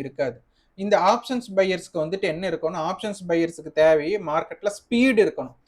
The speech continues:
அப்ப அந்த ஸ்பீடு வந்துட்டு இங்க எப்போதாவது தான் இருக்கும். இங்க ஒரு மந்த நிலை இருக்கும்போது என்ன ஆகும் அப்படின்னா, ஒரு ஆம வேகத்துல ஒரு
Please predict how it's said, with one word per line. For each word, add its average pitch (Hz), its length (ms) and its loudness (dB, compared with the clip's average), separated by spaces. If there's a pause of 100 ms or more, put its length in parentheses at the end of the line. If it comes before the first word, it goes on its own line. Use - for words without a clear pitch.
(280)
அப்ப 190 160 -2 (100)
அந்த 151 200 -8
ஸ்பீடு 302 520 4
வந்துட்டு 156 320 -4 (540)
இங்க 196 120 -6 (160)
எப்போதாவது 170 440 2
தான் 170 100 0
இருக்கும். - 240 -12 (140)
இங்க 202 200 -2
ஒரு 175 160 -4
மந்த 247 180 4 (120)
நிலை 226 240 4
இருக்கும்போது 170 460 0
என்ன 156 180 -8
ஆகும் 143 200 -2
அப்படின்னா, 127 400 -8 (520)
ஒரு 180 160 2 (220)
ஆம 233 340 2
வேகத்துல 190 420 4 (100)
ஒரு 156 100 0